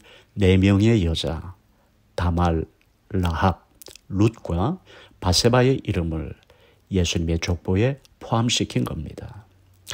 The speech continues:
이들 중 세 명은 추한 죄를 지은 죄인이고, 둘은 이방 민족에 속한 이방인입니다. 예수 그리스도의 조상으로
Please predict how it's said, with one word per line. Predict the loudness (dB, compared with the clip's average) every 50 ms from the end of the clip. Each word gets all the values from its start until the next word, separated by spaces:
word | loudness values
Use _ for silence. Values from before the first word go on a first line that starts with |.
| -14 -16 -18 -20 -20 -20 -10 -2
이들 | 2 6 8 8 8
중 | 8 6 4 4
세 | 4 2 2
명은 | 4 4 2 2 2 0 -2 -2 -4 -6 -8 -12 -16 _ _ _ _ _ _ _ _ _ _ _ _ _ _
추한 | -6 -2 0 2 2 2 2 0
죄를 | -2 -2 -2 -2 -2 -2 -2 -2
지은 | -4 -4 -4 -4 -2 -2 -4 -4 -6 -10 -10 _
죄인이고, | -6 -4 -2 0 0 0 0 -2 -2 -4 -8 -10 -12 -16 -16 -16 -18 -20 _ _ _ _ _ _ _ -20 _
둘은 | -4 -2 0 2 2 2 0 0 -4 -8 -12 _ _ _ _ _ _
이방 | -2 0 2 2 4 4 4 4
민족에 | 4 4 2 0 -2 -4 -4 -4 -6 -6 -6 -10 _
속한 | -12 -10 -8 -8 -8 -6 -6 -6 -4 -4 -6 -8 -10 -14 _ _ _ _ _ _ _ -2
이방인입니다. | 2 2 4 4 4 2 0 -2 -4 -8 -10 -12 -14 -16 -18 -20 -20 -20 -20 _ _ _ _ _ _ -20 -20 -20 -20 -20 -20 -20 -20 -20 -20 _ 0
예수 | 2 2 4 4 2
그리스도의 | 2 2 2 2 2 2 2 4 4 4 4 2 0 -2 -6 -10 -10
조상으로 | -4 -2 -2 0 0 0 0 0 0 -2 -2 -2 -2 -2 -4 -6